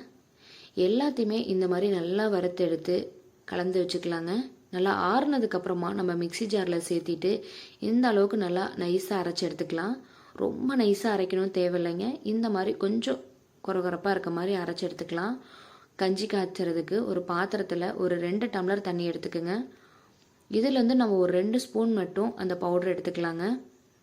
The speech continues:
நம்ம எல்லாத்தையுமே சேர்த்திட்டு லைட்டா வந்து அடுப்பை சிம்ல வச்சு அப்படியே கலந்து விட்டுக்கிட்டே இருங்க. நல்லா உங்களுக்கு அந்த கஞ்சி வந்து நல்லா கெட்டியாகி இந்த பதத்துக்கு வரும். நாம தேவையான அளவு உப்பு சேர்த்திட்டு நல்லா கலந்து விடலாங்க.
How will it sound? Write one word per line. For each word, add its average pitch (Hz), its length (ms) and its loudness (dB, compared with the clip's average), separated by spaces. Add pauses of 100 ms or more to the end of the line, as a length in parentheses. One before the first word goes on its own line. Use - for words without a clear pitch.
(540)
நம்ம 185 180 0
எல்லாத்தையுமே 208 800 2
சேர்த்திட்டு 196 440 4
லைட்டா 190 460 0
வந்து 185 200 0
அடுப்பை 185 400 0
சிம்ல 185 220 2
வச்சு 185 500 -2 (640)
அப்படியே 190 300 0
கலந்து 185 380 0
விட்டுக்கிட்டே 175 300 0
இருங்க. 185 420 0 (440)
நல்லா 214 460 2
உங்களுக்கு 196 640 2
அந்த 175 220 -6
கஞ்சி 190 360 0
வந்து 190 280 4
நல்லா 175 260 -2
கெட்டியாகி 185 680 2
இந்த 190 320 0
பதத்துக்கு 175 320 -2
வரும். 180 400 -2 (540)
நாம 180 280 2
தேவையான 240 540 4
அளவு 196 340 4
உப்பு 190 300 2
சேர்த்திட்டு 185 460 0
நல்லா 190 360 -2
கலந்து 180 340 0
விடலாங்க. 170 520 0